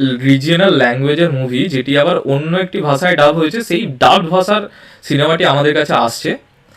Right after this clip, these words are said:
সেই জিনিসটাকে আমরা দেখে, লোকেরা দেখে সেই যেখান থেকে পঁচিশ কোটি টাকা, আহ, সেই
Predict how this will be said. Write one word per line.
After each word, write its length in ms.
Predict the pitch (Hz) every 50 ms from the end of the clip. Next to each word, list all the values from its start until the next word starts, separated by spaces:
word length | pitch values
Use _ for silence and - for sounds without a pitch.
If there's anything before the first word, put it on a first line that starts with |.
| - - _ _ _ _
সেই 360 | - - - 143 151 165 202
জিনিসটাকে 520 | 180 185 190 202 196 - 233 220 220 269 254
আমরা 520 | 226 214 196 208 233 254 262 - - - - _ - 135
দেখে, 560 | 135 127 135 143 151 151 - 214 254 311 339 - _ - - - -
লোকেরা 400 | 135 131 131 131 160 165 180 175
দেখে 380 | 135 131 135 139 - 233 240
সেই 200 | - - 143 143
যেখান 280 | 147 156 156 170 170 160
থেকে 200 | 170 175 - -
পঁচিশ 280 | - 151 143 160 160 -
কোটি 200 | - 165 160 160
টাকা, 280 | 165 165 190 214 269 - - - - - - - - - - - - _
আহ, 400 | - 131 131 131 131 131 127 123
সেই 400 | 123 - 143 147 151 160 156 -